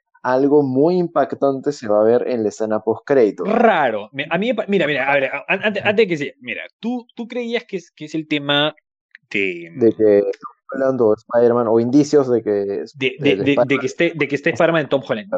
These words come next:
Speaker 2: Yo no creo que sea eso. ¿Por qué? Porque Andy Serkis hoy día dijo, "Sí,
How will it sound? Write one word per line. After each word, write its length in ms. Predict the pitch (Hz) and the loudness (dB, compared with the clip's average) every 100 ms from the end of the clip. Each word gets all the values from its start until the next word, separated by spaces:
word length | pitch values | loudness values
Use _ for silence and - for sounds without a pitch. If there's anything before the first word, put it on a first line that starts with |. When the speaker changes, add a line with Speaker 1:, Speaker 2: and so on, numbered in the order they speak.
| 117 | -8
Speaker 2:
Yo 360 | 117 202 254 320 370 _ _ _ _ 143 | -2 2 2 -2 -10 _ _ _ _ -18
no 680 | 131 143 160 170 214 226 220 _ _ | -12 -6 -4 0 2 2 -2 _ _
creo 760 | - 214 226 226 214 208 262 - - | -2 2 2 4 2 2 -6 -10 -10
que 120 | 135 | -10
sea 340 | - 151 147 | -4 -2 2
eso. 420 | 143 139 - 156 - | 2 0 -4 -8 -8
¿Por 240 | - 127 - | -6 -4 -2
qué? 280 | 143 117 - _ _ _ | 0 0 -2 _ _ _
Porque 300 | 139 139 156 | -6 -2 -2
Andy 220 | 170 190 | -2 -4
Serkis 540 | 196 190 156 - 180 139 | -2 0 0 -4 -12 -8
hoy 140 | 120 | -8
día 260 | 120 127 127 | -4 -2 -2
dijo, 500 | 120 - 107 98 98 _ _ _ _ _ _ _ _ | -4 -10 -14 -14 _ _ _ _ _ _ _ _ _
"Sí, 540 | - - 214 202 131 | -20 -6 0 0 0